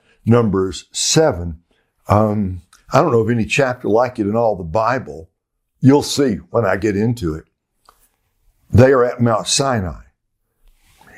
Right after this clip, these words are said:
down there in the desert, gonna come up to Kadesh Barnea eventually. After forty years, all the wandering, they're gonna end up at the top of the Dead Sea in the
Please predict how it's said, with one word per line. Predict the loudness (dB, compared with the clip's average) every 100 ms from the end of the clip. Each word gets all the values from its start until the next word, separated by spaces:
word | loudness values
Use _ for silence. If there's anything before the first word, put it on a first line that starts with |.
| -20 _ 2
down | 4 4
there | 2
in | -2
the | -4
desert, | 0 2 2 -6 -10 _ _ -2
gonna | -2
come | 0 0 2
up | 0
to | -4
Kadesh | -2 0 -2 -2
Barnea | -2 -2 -4 -6
eventually. | -6 -2 -2 -2 -2 -2 -2 -8 _ _ _ _ _ 2
After | 2 2 -2
forty | -4 0 0 0
years, | 0 0 -2 0
all | 2 4
the | 2
wandering, | 0 0 -2 -4 -6 -8
they're |
gonna | -4 -4 -4 -2
end | 2 2
up | 0 -4
at | -12
the | -12 -14 _ _ _ _ _ 0
top | 2 2 0
of |
the | -2
Dead | 0 0 0
Sea | -4 -4 -2 -2
in | -4
the | -6